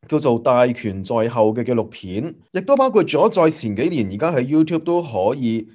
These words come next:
睇到嘅。咁另外仲有好多部菲律賓人拍嘅紀錄片都係以佢為主角嘅。咁究竟佢有乜嘢咁值得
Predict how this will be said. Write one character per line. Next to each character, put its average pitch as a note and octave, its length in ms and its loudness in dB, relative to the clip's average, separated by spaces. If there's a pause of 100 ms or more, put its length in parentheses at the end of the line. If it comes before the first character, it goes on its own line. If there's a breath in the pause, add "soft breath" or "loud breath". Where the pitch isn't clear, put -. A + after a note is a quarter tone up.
睇 G2 300 -6
到 C#3 100 2
嘅。 G#2+ 400 0
咁 C4 160 -2
另 G#3 140 2
外 D#3+ 100 4
仲 E3 120 0
有 E3+ 80 4
好 D#3 140 2
多 A#3+ 140 6
部 D#3+ 120 2
菲 A3+ 120 2
律 F#3 80 6
賓 F#3+ 260 0
人 F#2 220 0
拍 C#3 160 -2
嘅 B2+ 200 -2
紀 B2 120 -4
錄 A#2+ 80 0
片 A2 280 -8
都 G#3 220 0
係 C#3+ 120 -4
以 G#2+ 280 -4
佢 G#2+ 420 -6 (160)
為 F2+ 260 -6
主 E2 220 -12 (160)
角 G#2 300 0
嘅。 F#2 140 -10 (120)
咁 G3 200 -6
究 A#2 200 2
竟 A2 280 -4
佢 C3 140 -6
有 A2 140 4
乜 C3+ 140 -6
嘢 G#2 280 -4
咁 G#2 360 -8
值 - 260 -12
得 C#3 160 -4